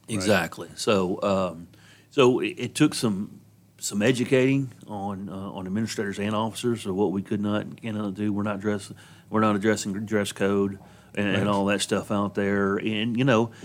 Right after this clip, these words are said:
Speaker 2: and, and you, we, we laugh and we talk about it, but some of them officers would do that. And, and, you know, they would take that, that, you know, you're breaking a rule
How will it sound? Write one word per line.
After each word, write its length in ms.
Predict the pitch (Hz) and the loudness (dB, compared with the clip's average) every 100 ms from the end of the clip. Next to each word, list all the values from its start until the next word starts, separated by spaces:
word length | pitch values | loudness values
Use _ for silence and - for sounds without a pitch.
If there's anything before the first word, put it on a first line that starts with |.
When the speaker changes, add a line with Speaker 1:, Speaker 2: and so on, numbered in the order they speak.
| - - | -16 -6
Speaker 2:
and, 260 | - 127 - | 0 0 0
and 480 | 123 113 104 80 - | -2 0 -2 -4 -8
you, 200 | - 131 - 120 | -4 -2 0 2
we, 240 | 113 104 | 2 0
we 220 | 104 101 | 0 -2
laugh 420 | 101 123 180 175 - | 2 4 4 2 0
and 160 | 98 | -2
we 120 | 90 95 | -2 -6
talk 340 | - 147 190 | -6 -8 -6
about 300 | 123 90 92 | -4 -4 -4
it, 100 | 101 | -6
but 100 | - | -4
some 200 | - 135 | -2 -2
of 60 | 180 | -2
them 160 | 170 | -2
officers 600 | 170 185 - 92 107 135 180 - - - - - - | -2 -4 -6 -6 -8 -6 -6 -6 -10 -20 -20 -14 -2
would 140 | 135 | 2
do 140 | 160 277 | 2 0
that. 300 | - - - - | -6 -14 -20 -18
And, 240 | 104 98 | -14 -12
and, 180 | 87 65 | -12 -10
you 100 | 104 | -8
know, 240 | 92 95 113 | -8 -6 -2
they 140 | 101 | 0
would 180 | 117 110 | 0 0
take 220 | 123 98 | -2 -2
that, 260 | 90 82 - | 0 0 -2
that, 300 | 101 90 - _ _ _ _ - - | -4 -4 -10 _ _ _ _ -20 -20
you 100 | - | -16
know, 60 | 98 | -10
you're 160 | 101 110 | -6 -2
breaking 380 | 113 113 104 | 0 0 -2
a 40 | 95 | -2
rule 560 | 104 208 165 113 - | 2 4 2 -2 -6